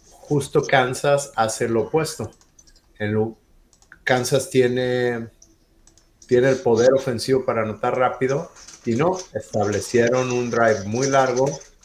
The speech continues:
o, de ocho minutos, veintidós segundos, y pudieron,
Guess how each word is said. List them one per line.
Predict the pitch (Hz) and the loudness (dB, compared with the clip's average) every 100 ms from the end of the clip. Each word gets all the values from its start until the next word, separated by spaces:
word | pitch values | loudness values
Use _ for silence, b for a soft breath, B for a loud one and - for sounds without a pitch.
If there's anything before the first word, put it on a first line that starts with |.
| - - - - 110 | -20 -20 -20 -6 0
o, | 107 110 110 | 0 0 0
de | 104 107 | 4 6
ocho | 120 - | 6 0
minutos, | 127 123 123 139 139 127 | -2 -2 -2 0 -2 -2
veintidós | 113 - 113 110 | -4 0 0 0
segundos, | 117 107 135 156 196 214 - - - _ _ _ - | 0 0 0 2 0 0 -10 -18 -20 _ _ _ -12
y | 98 | -6
pudieron, | 107 107 110 110 113 113 110 | 0 2 4 4 4 2 0